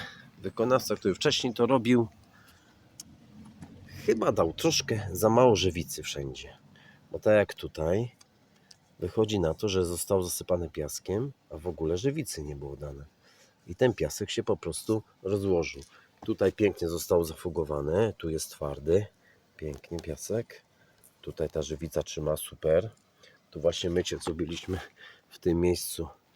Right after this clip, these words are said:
No tutaj widać ślady po glonach. Tutaj jest wyczyszczone. I tutaj żywica pięknie trzyma. Ale tutaj, e,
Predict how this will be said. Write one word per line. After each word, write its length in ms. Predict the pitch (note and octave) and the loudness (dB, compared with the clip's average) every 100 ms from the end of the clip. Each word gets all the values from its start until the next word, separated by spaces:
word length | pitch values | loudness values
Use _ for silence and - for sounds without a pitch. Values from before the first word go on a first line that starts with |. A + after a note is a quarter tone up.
| _ _ _ | _ _ _
No 60 | D#2 | -14
tutaj 380 | - F2+ F2+ E2 | -12 -2 2 2
widać 280 | D#2+ D#2+ - | 0 -4 0
ślady 260 | F2+ E2 | 2 2
po 140 | - C#2+ | -2 0
glonach. 560 | F2+ F#2+ D2+ - - _ - _ _ | 2 4 2 -6 -18 _ -20 _ _
Tutaj 280 | F2 E2+ D#2 | -10 -4 -4
jest 180 | C#2+ | -6
wyczyszczone. 720 | D#2 D2+ E2 - F2 F2+ G#2+ A2+ - _ _ _ _ _ _ _ _ _ _ | -10 -14 -12 -6 -2 2 2 0 -6 _ _ _ _ _ _ _ _ _ _
I 120 | F2 D#2+ | -16 -10
tutaj 460 | F2 A2 G#2 F#2+ - | 0 8 8 8 0
żywica 420 | E2+ D#2 E2+ - F2+ | -8 -6 -2 2 2
pięknie 420 | F#2+ E2+ - D#2 | 2 0 -2 -8
trzyma. 320 | - D2 C#2+ - _ _ _ _ _ _ _ | -8 -10 -10 -14 _ _ _ _ _ _ _
Ale 300 | - F#2+ C#3 | -4 0 0
tutaj, 540 | - E2+ - F#2+ B2 C3 - - _ _ - - - _ _ _ - | 0 -8 -4 0 0 -2 -10 -20 _ _ -20 -20 -20 _ _ _ -20
e, 280 | E2+ D#2 D2+ | -18 -16 -18